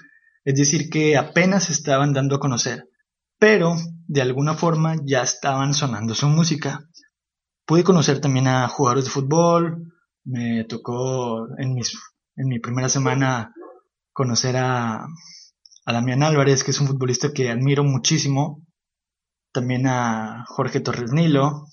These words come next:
otro futbolista que admiro muchísimo, no solo porque son del equipo al que yo le voy,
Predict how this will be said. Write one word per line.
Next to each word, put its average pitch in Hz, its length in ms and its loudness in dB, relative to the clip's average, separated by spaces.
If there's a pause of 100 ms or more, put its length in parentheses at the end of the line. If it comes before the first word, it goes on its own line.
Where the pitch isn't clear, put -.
(320)
otro 123 320 -6
futbolista 117 560 -4
que 110 100 -6
admiro 120 280 -4
muchísimo, 131 600 -2 (280)
no 143 80 2
solo 139 220 2
porque 135 240 -2
son 131 480 -2 (360)
del 131 320 2
equipo 127 600 -4 (340)
al 117 140 -4
que 113 120 -4
yo 131 120 6
le 135 100 6
voy, 139 360 6